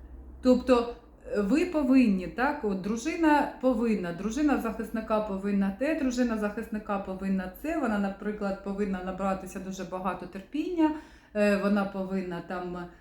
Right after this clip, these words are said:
бути дуже турботливою, вона повинна йому допомагати, вона повинна і те, е, брати до уваги, і це брати до уваги, але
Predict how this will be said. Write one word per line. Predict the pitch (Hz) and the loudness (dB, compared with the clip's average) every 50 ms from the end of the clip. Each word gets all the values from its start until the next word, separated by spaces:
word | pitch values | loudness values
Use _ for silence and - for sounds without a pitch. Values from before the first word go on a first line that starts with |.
| - - | -20 -16
бути | - 196 196 208 196 - 190 180 | -8 -2 -2 -2 0 -2 -4 -4
дуже | 175 190 190 190 190 180 | -2 -2 -2 0 -2 -2
турботливою, | - 202 202 214 214 285 330 339 330 330 311 294 277 285 277 269 | -4 -4 -4 -2 -2 -2 -2 -4 -2 -2 -2 0 2 2 2 2
вона | 233 214 202 196 175 175 | 2 2 0 0 0 -2
повинна | - 185 185 180 175 185 190 180 180 175 170 170 170 | -4 -6 -8 -6 -6 -6 -6 -6 -6 -6 -6 -6 -6
йому | 170 175 185 175 175 175 | -6 -6 -6 -6 -6 -8
допомагати, | 165 175 170 - 190 185 208 214 233 262 311 311 311 311 311 302 | -6 -8 -8 -8 -4 -2 -2 0 2 2 4 4 4 2 2 0
вона | 269 214 208 202 196 185 | 0 0 2 2 0 0
повинна | 185 - 190 185 180 185 190 185 180 180 175 175 175 170 - - - - - - _ - | -2 -4 -6 -8 -6 -6 -6 -6 -6 -6 -6 -6 -8 -10 -10 -14 -20 -20 -20 -20 _ -2
і | 233 254 | -2 -2
те, | 247 - 311 330 330 330 330 311 277 220 190 202 | 0 0 0 2 2 4 4 4 4 4 2 2
е, | 226 247 247 | 2 2 2
брати | 240 208 196 254 269 262 262 262 254 | 2 2 2 2 2 2 2 2 0
до | 214 226 247 | 0 0 0
уваги, | 247 240 226 214 226 233 233 226 226 202 190 175 160 | 0 0 0 0 2 2 2 2 2 2 0 -2 -2
і | 160 | -4
це | - - 262 285 302 | -6 -4 -4 -2 0
брати | 269 254 269 262 254 247 254 254 | 0 2 2 2 2 2 0 -2
до | 208 214 233 226 226 | -2 -2 -2 -2 -2
уваги, | 208 202 214 208 208 196 190 196 202 185 - | -2 0 2 2 2 2 2 0 0 -2 0
але | - 196 196 202 202 196 | 0 0 0 0 -2 -2